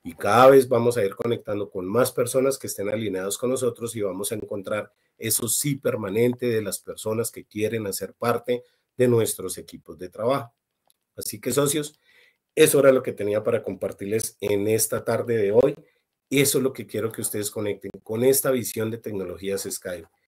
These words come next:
y que estén atentos a toda la información que permanentemente nos está trayendo la compañía. Información como cuáles, miren,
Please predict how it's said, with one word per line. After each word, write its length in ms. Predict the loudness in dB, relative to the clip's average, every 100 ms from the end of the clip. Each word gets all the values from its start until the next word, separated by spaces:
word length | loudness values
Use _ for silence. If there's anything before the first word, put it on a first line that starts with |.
| _ _ _
y 140 | -12 -6
que 140 | -4
estén 320 | -2 2 4
atentos 600 | 4 4 4 4 -2 -8 _ _ _ _
a 220 | -2 2
toda 300 | 6 8 8
la 100 | 4
información 720 | 2 -2 0 0 2 2 0 -10 -20 _ _ _ _ _ _ -4
que 120 | 2
permanentemente 960 | 4 4 0 -2 -2 2 4 4 0
nos 220 | -2 -2 -4
está 260 | -8 -10
trayendo 400 | -6 -4 -2 -2
la 140 | -4 -6
compañía. 640 | -10 -10 -2 2 2 -2 _ _ _ -2
Información 600 | 0 4 4 4 2 2
como 300 | 4 4 6
cuáles, 440 | 8 8 6 2 -2
miren, 420 | 4 6 6